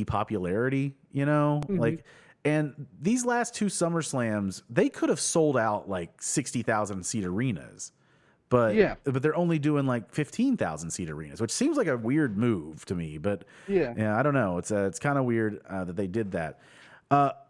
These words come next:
Speaker 2: Oh, we're, we're firmly into, we're no longer in the Attitude Era
Speaker 1: Yes.
Speaker 2: in two thousand one.
Speaker 1: Yes, we are
Speaker 2: In the Invasion, which
Speaker 1: Yes.
Speaker 2: we should cover.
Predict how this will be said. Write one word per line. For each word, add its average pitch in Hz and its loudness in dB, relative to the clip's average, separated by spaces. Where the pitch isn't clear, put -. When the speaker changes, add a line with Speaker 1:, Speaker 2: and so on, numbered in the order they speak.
Speaker 2:
Oh, 240 6
we're, 220 4
we're 214 2
firmly 196 2
into, 170 -2
we're 160 -2
no 185 4
longer 220 2
in 202 2
the 185 0
Attitude 175 0
Era 104 -8
Speaker 1:
Yes. 131 -2
Speaker 2:
in 139 -6
two 131 -4
thousand 113 -6
one. 107 -10
Speaker 1:
Yes, - -8
we 120 2
are 90 -2
Speaker 2:
In 185 -2
the 180 2
Invasion, 156 -2
which 120 2
Speaker 1:
Yes. 101 0
Speaker 2:
we 254 0
should 247 -6
cover. 208 0